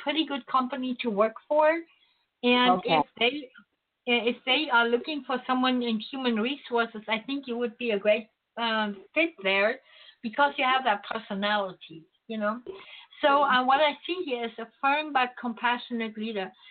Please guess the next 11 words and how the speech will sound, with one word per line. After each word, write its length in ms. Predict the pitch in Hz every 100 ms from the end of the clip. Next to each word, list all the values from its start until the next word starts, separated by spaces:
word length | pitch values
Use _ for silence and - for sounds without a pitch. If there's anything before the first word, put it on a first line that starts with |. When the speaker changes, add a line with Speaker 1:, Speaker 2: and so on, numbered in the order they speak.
| - - _
Speaker 1:
So 380 | 277 262 247 240 - _ -
<clears throat> 440 | 277 277 214 -
I 120 | 247
have 540 | 294 269 254 - 247 233
worked 380 | 247 262 247 -
for 120 | 247
them 320 | 220 226 233 -
for 240 | 226 208
quite 360 | 208 - 302 262
a 40 |
while 400 | 214 202 196 214